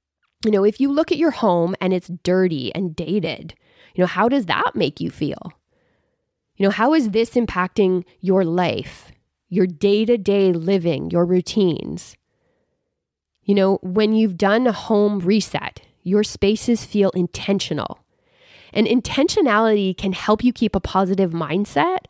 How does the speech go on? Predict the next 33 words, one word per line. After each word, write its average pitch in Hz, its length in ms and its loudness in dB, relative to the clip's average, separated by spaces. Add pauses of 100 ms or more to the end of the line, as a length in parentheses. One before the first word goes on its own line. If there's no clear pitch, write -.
(680)
and 220 280 2
intentional 320 680 0
spaces 202 640 0
are 170 80 0
felt. - 640 -8 (800)
You 190 80 -2
know, 202 180 2
I 226 80 2
love 208 640 2
this. 143 460 -8 (100)
I 185 60 2
love 190 520 2
when 254 140 4
you 233 100 4
walk 196 360 0
into 214 240 2
a 196 80 0
space 185 520 -2
and 185 160 -2
it - 120 -2
feels 185 520 0
intentional. 160 800 -2 (520)
And 220 160 0 (100)
everyone 220 720 2 (240)
can 202 200 0
feel 202 480 0
this 151 280 -6
when 180 120 2
they 170 100 2
walk 160 320 -2
into 160 540 0
a 160 60 -8
home. 160 480 -4